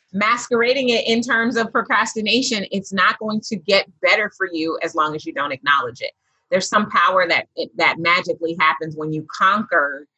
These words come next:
or when you confront the things that you desire to conquer. And it really sets you forth in, into an entirely different dynamic, which I just think is really, really powerful.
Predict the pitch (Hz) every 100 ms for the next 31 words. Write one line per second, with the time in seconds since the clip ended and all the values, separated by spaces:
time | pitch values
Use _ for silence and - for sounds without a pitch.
0 | _ 214 208 214 214 226 196 - 240 214
1 | - 196 196 185 175 175 165 170 160 151
2 | 143 139 139 - 127 - 127 - 160 156
3 | - 156 170 165 - 135 - - 160 156
4 | _ _ _ _ - 220 165 151 _ -
5 | 170 165 165 170 185 160 151 - 156 160
6 | 156 151 156 156 143 135 139 143 139 -
7 | - 147 - 139 - - 147 147 139 143
8 | 143 143 139 - 139 139 143 - - -